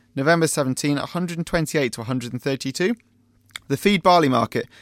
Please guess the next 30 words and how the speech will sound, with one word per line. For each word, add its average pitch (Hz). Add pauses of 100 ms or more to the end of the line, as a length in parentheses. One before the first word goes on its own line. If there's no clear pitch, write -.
(160)
just 220
having 226
a -
bit 180
of 170
a 170
look 175
at 170
this 151
market, 165 (260)
it 156
is 196
seeing 185
some 156
limited 156
demand 143
at 101
the 101
moment 123
from 135
Europe, 131
from 131
E 139
U 139
countries. 143
They 123
do 139
have 127
their 127
own, 123